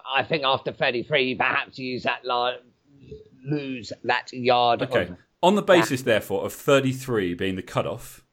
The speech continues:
Speaker 1: Yeah.
Speaker 2: the only player in the England starting fifteen who would be, sorry, t-, the only two players in the England starting fifteen from last weekend who would be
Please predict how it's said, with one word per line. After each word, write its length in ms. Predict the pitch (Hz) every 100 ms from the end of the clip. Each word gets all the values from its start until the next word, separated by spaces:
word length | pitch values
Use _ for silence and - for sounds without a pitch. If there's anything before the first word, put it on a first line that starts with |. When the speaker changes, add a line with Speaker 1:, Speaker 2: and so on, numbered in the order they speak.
| _ _ _ -
Speaker 1:
Yeah. 280 | 127 101 -
Speaker 2:
the 140 | 127 131
only 640 | 147 170 175 160 156 143 - _ _
player 420 | - 143 104 85 85 _ _ _
in 160 | 131 110
the 140 | 110
England 380 | 113 131 120 110
starting 560 | - - 127 123 127 95
fifteen 500 | - - - 87 87
who 200 | - 104
would 160 | 98
be, 320 | - 101 95 - _
sorry, 200 | - 185
t-, 180 | -
the 80 | 143
only 140 | 147 139
two 200 | - 131
players 300 | 101 90 85
in 80 |
the 60 | 95
England 180 | 95 92
starting 340 | - 113 101
fifteen 440 | 90 95 - 95 87
from 200 | - 98
last 280 | 101 95
weekend 380 | 95 90 98 85
who 100 | 104
would 120 | 92
be 280 | 90 95 92